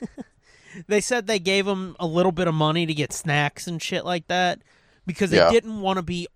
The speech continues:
Speaker 1: hands-on with the actors too much throughout the filming,
Speaker 2: Right.
Speaker 1: obviously. Um, and they said the first day they pissed it all away
Speaker 2: <laughs>
Speaker 1: on fucking snacks and booze and shit like that, mostly on booze.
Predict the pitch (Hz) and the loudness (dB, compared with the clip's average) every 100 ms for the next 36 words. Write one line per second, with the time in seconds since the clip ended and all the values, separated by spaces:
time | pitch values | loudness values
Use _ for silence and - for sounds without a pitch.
0 | - 185 175 165 147 156 147 143 151 135 | -8 -2 -2 -2 -4 -6 -6 -8 -6 -6
1 | 131 139 - 151 139 127 - 135 123 131 | -6 -12 -12 -8 -8 -8 -6 -4 -4 -6
2 | 196 190 135 131 - - - _ - - | -2 -2 -4 -12 -16 -20 -20 _ -20 -12
3 | - 160 175 160 120 - 120 131 - _ | 2 4 6 4 -4 -12 -10 -12 -12 _
4 | _ _ _ _ _ _ - 208 208 160 | _ _ _ _ _ _ -2 0 2 0
5 | 143 - - _ _ _ _ _ _ _ | -4 -12 -18 _ _ _ _ _ _ _
6 | 190 196 202 - 196 165 151 - 277 262 | 2 6 4 4 2 2 -2 2 2 2
7 | - 220 180 143 143 - 180 - 165 147 | 0 2 4 2 2 2 2 -2 -2 2
8 | 139 135 127 123 113 113 - _ _ _ | 2 0 -2 -6 -10 -16 -20 _ _ _
9 | 302 294 - 190 - _ _ _ _ _ | 4 4 6 2 2 _ _ _ _ _
10 | - 170 165 156 151 - _ _ - - | -2 0 0 -2 -10 -16 _ _ -18 -16
11 | - 180 165 151 - 185 165 165 - - | -4 -2 -2 -6 -6 0 2 0 -2 -8
12 | 151 143 156 156 151 139 139 - 160 139 | -6 0 2 2 0 -4 -10 -8 -6 -6
13 | 139 156 123 139 196 175 - 165 143 139 | -6 -4 -4 4 6 6 0 -6 -4 -6
14 | 131 139 127 117 120 - | -6 -6 -6 -8 -10 -14